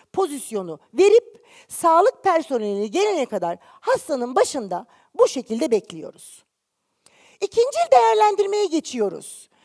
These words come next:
Çünkü artık eminiz hastanın hayatını tehlikeye sokabilecek, kardiyak anlamda, kalp ve, e, solunumsal anlamda tehlikeli olabilecek süreçlerden eminiz. Herhangi bir tehlike yok.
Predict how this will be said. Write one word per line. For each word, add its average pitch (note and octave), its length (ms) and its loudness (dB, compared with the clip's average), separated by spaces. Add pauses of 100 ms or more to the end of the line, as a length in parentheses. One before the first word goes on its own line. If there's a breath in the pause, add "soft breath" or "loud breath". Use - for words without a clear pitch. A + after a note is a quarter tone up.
(120 soft breath)
Çünkü D#4 220 -6
artık E4 320 0
eminiz F4 520 -6 (220 soft breath)
hastanın D#4 420 -6
hayatını E4 600 2
tehlikeye D#4+ 600 0
sokabilecek, G#3 800 -6 (760 soft breath)
kardiyak C4+ 520 2
anlamda, A#3 480 0
kalp F4 400 -2
ve, D#4+ 80 0
e, G#3+ 420 -2
solunumsal D#4 560 -2
anlamda G3 520 -2 (200 soft breath)
tehlikeli F4 440 0
olabilecek A#3 480 0
süreçlerden G#3+ 680 -4
eminiz. D4+ 500 -6
Herhangi A4+ 440 -2
bir D#4+ 100 -2
tehlike B3+ 440 -4
yok. C4 300 0